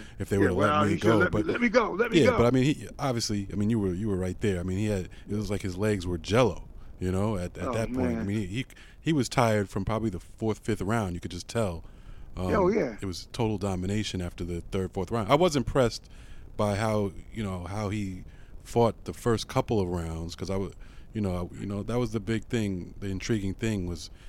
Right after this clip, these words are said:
Speaker 1: you know, did he even belong in the ring? Was it gonna be just a complete farce of a fight? And he at least made, you know, at least it was somewhat of a fight the first two, three
Speaker 2: Well,
Speaker 1: rounds. It
Speaker 2: 'cause
Speaker 1: took, it took
Speaker 2: Mayweather
Speaker 1: Mayweather
Speaker 2: ca-,
Speaker 1: t-,
Speaker 2: May-,
Speaker 1: ti-, yeah.
Speaker 2: Mayweather carried him.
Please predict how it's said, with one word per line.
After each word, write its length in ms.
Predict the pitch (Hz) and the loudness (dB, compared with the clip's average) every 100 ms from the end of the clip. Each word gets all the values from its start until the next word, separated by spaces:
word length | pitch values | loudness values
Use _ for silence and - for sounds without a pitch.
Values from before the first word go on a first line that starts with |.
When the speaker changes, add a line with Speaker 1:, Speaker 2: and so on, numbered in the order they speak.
| - - - - | -16 -16 -16 -4
Speaker 1:
you 100 | 113 | -2
know, 120 | 90 | -2
did 180 | 82 110 | 0 0
he 60 | |
even 200 | 110 104 | 2 0
belong 400 | 92 90 107 110 | -2 2 4 4
in 100 | 107 | 4
the 80 | 98 | 2
ring? 420 | 98 101 98 95 | 2 2 0 -2
Was 140 | 90 90 | -4 -6
it 60 | |
gonna 140 | 95 92 | -6 -6
be 100 | 90 | -6
just 220 | 90 - | -8 -10
a 20 | |
complete 420 | 82 85 - 104 | -10 -10 -6 -6
farce 460 | - 107 95 98 - | -4 -4 -2 -4 -4
of 120 | 90 | -4
a 80 | 90 | -6
fight? 340 | - 98 95 - - - - - | -6 -4 -4 -8 -14 -16 -16 -10
And 100 | 110 | -4
he 120 | 120 - - 120 | -4 -4 -10 -10
at 120 | 104 | -6
least 300 | 139 170 - | -2 -2 -2
made, 500 | 98 117 127 117 - | 0 2 2 0 -6
you 100 | 117 | -6
know, 200 | 117 107 | -4 -4
at 80 | 104 | -4
least 240 | 151 170 | -6 -8
it 80 | - | -6
was 160 | 110 95 | -6 -6
somewhat 560 | - 139 135 123 117 - - - - - - | -4 -2 0 0 0 -4 -4 6 6 6 2
of 120 | 104 | -2
a 80 | 104 | -2
fight 380 | - 131 127 - | -2 0 0 -2
the 100 | 95 | -8
first 480 | - 110 104 - - | -2 -2 0 -4 -8
two, 260 | - 110 | -4 -2
three 220 | - 104 151 | -2 0 8
Speaker 2:
Well, 160 | 175 | 8
Speaker 1:
rounds. 140 | 135 92 | 8 6
It 40 | |
Speaker 2:
'cause 100 | 139 | 2
Speaker 1:
took, 120 | 147 | 6
it 160 | 156 143 | 6 6
took 180 | 143 123 | 4 4
Speaker 2:
Mayweather 220 | 127 117 | 4 6
Speaker 1:
Mayweather 160 | 107 | 4
Speaker 2:
ca-, 60 | - | 2
Speaker 1:
t-, 60 | 147 | 2
Speaker 2:
May-, 160 | 147 | 2
Speaker 1:
ti-, 80 | 147 - | 2 2
yeah. 200 | 139 82 | 2 2
Speaker 2:
Mayweather 440 | 160 147 135 123 - | 0 2 2 0 -2
carried 380 | 170 151 117 | 0 0 -2
him. 100 | 104 | -12